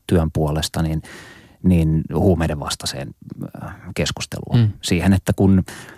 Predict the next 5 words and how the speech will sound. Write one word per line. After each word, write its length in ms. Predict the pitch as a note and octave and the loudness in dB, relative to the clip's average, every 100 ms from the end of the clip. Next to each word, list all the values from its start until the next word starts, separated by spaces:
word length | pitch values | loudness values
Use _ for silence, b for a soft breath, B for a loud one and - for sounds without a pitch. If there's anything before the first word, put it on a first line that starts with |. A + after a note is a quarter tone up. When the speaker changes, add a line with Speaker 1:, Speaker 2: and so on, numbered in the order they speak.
| B B | B B
Speaker 1:
yhdeksäntoistavuotias 1000 | A2 G#2+ F#2+ F#2 F2+ F2 F2+ F2+ F2+ F2 | 2 4 4 2 2 2 2 4 4 4
näyttelijä 480 | F#2 F2+ - E2 D#2+ | 4 2 2 0 0
sanoo, 460 | E2 E2+ D#2+ D2+ D2+ | 0 0 0 0 -2
että, 320 | - - D#2+ - _ - | -4 -6 -6 -6 _ -8
että, 260 | D2 - - | -4 -4 -6